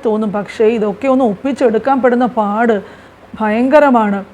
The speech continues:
മാത്രമല്ല ആയിരം സബൊക്കെ നമ്മൾക്ക് പെട്ടെന്ന് ഉണ്ടാക്കാൻ സാധിക്കും. ടു സ്റ്റെപ്പ് വെരിഫിക്കേഷനും വലിയ കുഴപ്പമില്ല, ഗൈഡ് ലൈൻസ് ഇല്ലാതിരിക്കാനും ഒക്കെ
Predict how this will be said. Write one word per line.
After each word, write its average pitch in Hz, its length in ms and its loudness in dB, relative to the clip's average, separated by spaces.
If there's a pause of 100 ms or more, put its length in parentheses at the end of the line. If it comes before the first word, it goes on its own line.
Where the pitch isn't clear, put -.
(520)
മാത്രമല്ല 262 840 2
ആയിരം 339 640 2
സബൊക്കെ 269 500 2
നമ്മൾക്ക് 247 300 0
പെട്ടെന്ന് 277 500 -2
ഉണ്ടാക്കാൻ 254 460 2
സാധിക്കും. 240 540 -2 (420)
ടു 330 120 2
സ്റ്റെപ്പ് 311 280 -2
വെരിഫിക്കേഷനും 277 800 -2
വലിയ 254 220 2
കുഴപ്പമില്ല, 240 500 2
ഗൈഡ് 240 400 2
ലൈൻസ് 240 280 0
ഇല്ലാതിരിക്കാനും 226 760 -2
ഒക്കെ 285 360 -4